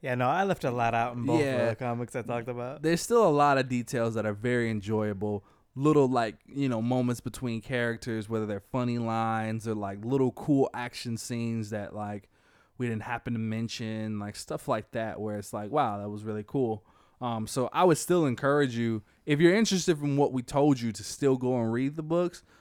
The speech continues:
Speaker 2: Like, yeah, maybe you know how they end now, but the journey to get there is still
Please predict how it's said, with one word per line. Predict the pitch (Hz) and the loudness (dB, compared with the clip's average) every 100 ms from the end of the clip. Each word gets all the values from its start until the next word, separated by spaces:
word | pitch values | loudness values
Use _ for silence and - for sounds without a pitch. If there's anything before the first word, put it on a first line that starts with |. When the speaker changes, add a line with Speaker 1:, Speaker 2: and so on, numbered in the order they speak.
| _ | _
Speaker 2:
Like, | - 135 | -6 -4
yeah, | 151 147 | 2 4
maybe | 143 147 139 | 4 4 2
you | 135 | 4
know | 131 120 | 2 2
how | 113 | -2
they | 110 107 | -4 -4
end | 139 143 | -2 -2
now, | 117 110 107 | -2 -2 -2
but | 113 123 85 - 131 - | 0 -2 -2 -12 -20 -2
the | 160 | 0
journey | 185 233 143 | 4 4 2
to | |
get | 120 123 - | 0 -4 -6
there | 101 | -8
is | 95 | -10
still | - 110 98 92 | -8 -6 -6 -8